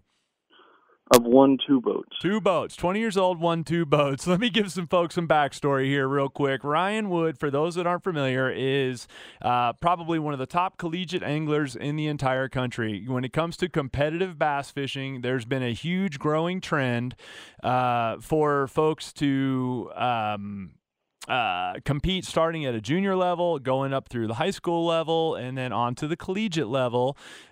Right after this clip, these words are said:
Speaker 2: Um, Ryan and I started fishing together, what, I guess as a nine or ten-year-old, you fished your first tournament with me, is that correct?
Speaker 1: Yep. Ten-year-old, so I've known you for half my life.
Speaker 2: Half your life, and you've been winning tournaments for half your life then, too. Um, you were the several-time state champ,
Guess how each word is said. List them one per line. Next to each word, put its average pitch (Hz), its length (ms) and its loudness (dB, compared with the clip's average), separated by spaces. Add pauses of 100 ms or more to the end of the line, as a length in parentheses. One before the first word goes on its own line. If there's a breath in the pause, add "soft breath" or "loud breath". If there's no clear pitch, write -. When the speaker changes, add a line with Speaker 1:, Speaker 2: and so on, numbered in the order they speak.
Speaker 2:
Um, 127 680 0
Ryan 160 360 0
and 185 100 -2
I 175 300 -2
started 165 340 -2
fishing 165 220 -2
together, 156 280 0
what, 131 160 2
I 123 60 -2
guess 135 220 -2
as 135 60 -4
a 127 100 0
nine 156 480 0
or 131 80 -2
ten-year-old, 185 600 0
you 180 100 -6
fished - 220 -2
your 170 120 -4
first 180 200 -2
tournament 180 360 -2
with 180 120 -2
me, 185 120 -2
is 175 80 -2
that 180 120 0
correct? 185 440 0 (420)
Speaker 1:
Yep. - 60 -10
Ten-year-old, 104 500 6 (100)
so 104 120 4
I've 104 80 4
known 120 200 6
you 120 140 4
for 110 100 4
half 120 220 6
my 113 140 6
life. 98 380 6
Speaker 2:
Half 165 440 0
your 196 160 0
life, 127 400 -2
and 143 160 -2
you've 160 100 0
been 180 140 0
winning 196 240 0
tournaments 170 480 0
for 135 160 2
half 131 260 0
your 131 140 -2
life 127 320 0
then, 131 240 -2
too. 147 560 0
Um, 131 760 -2
you 151 280 -6
were 165 100 0
the 139 640 -2
several-time 180 560 -2
state 151 300 -2
champ, 131 440 -2